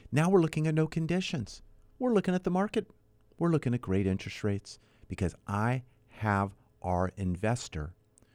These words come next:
who is not hedging so hard on the market. I talked about it last week.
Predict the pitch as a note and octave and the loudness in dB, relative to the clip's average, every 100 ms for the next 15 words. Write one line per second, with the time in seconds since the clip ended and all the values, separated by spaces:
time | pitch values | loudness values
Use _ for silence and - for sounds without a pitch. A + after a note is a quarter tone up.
0 | _ _ - A#2 A2 G2+ A#2+ B2+ C#3+ D#3 | _ _ 0 2 2 2 2 2 2 0
1 | - _ _ - E3+ F#3 - A2+ F2+ F#2 | -6 _ _ -6 2 2 2 0 0 -4
2 | _ _ - C3 B2 B2+ C#3+ E3+ A#2+ F2+ | _ _ -2 4 4 2 0 2 4 2
3 | G2 - A2 A2+ A#2+ C3 B2+ - _ _ | -2 -6 -4 -2 0 -2 -4 -10 _ _
4 | _ _ _ - _ - D3+ D#3 F#3+ - | _ _ _ -20 _ -4 0 4 2 2
5 | F3 F3 D#3+ E3 D#3 - E3+ D3+ - | 2 2 2 -2 -2 -4 -2 -2 -6